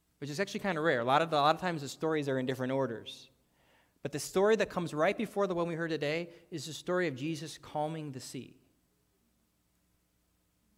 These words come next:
I think it is by no chance that we see Jesus both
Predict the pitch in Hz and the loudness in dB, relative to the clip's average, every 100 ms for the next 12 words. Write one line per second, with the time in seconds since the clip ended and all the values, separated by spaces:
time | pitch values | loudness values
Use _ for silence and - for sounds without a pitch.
0 | _ _ _ - 196 196 165 156 160 165 | _ _ _ -6 0 2 4 4 4 2
1 | 170 - 196 139 127 127 151 143 147 139 | 0 0 0 0 0 -4 -6 -6 -6 -6
2 | 151 147 147 165 156 | -4 -4 -2 2 2